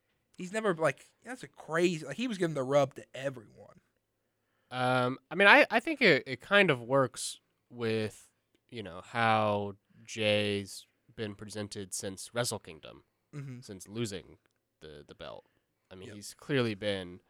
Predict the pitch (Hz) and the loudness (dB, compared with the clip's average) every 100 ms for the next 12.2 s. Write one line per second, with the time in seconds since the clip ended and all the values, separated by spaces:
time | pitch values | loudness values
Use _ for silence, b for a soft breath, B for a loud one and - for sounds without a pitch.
0 | _ _ - 120 98 104 143 120 104 92 | _ _ -10 -8 -8 -6 -4 -2 -2 -6
1 | - _ _ _ - 104 92 87 87 _ | -10 _ _ _ -14 -12 -10 -12 -16 _
2 | - 110 - 107 98 - - - - 98 | -6 -4 -4 -8 -10 -12 -18 -12 -8 -8
3 | 98 - _ - 90 - 117 120 92 90 | -10 -16 _ -16 -16 -6 -2 -2 -2 -8
4 | 87 92 92 - 80 _ _ _ - 107 | -12 -14 -14 -14 -16 _ _ _ -10 -8
5 | - 110 87 90 87 _ _ - 117 101 | -8 -14 -14 -16 -18 _ _ -8 -2 -2
6 | 92 90 95 110 104 90 87 87 80 82 | -2 -8 -8 -8 -8 -14 -16 -16 -18 -18
7 | 85 85 - 113 110 101 95 - _ _ | -18 -16 -8 -4 -2 -4 -8 -14 _ _
8 | _ 107 107 117 110 - _ _ _ _ | _ -14 -2 0 0 -2 _ _ _ _
9 | 113 107 101 95 98 95 - - _ _ | -12 -12 -12 -14 -10 -10 -12 -18 _ _
10 | _ _ - 127 101 - - - 98 - | _ _ -6 -2 -2 -2 -6 -10 -14 -14
11 | 85 85 101 _ _ _ _ - 107 107 | -14 -16 -18 _ _ _ _ -12 -6 -6
12 | 92 | -6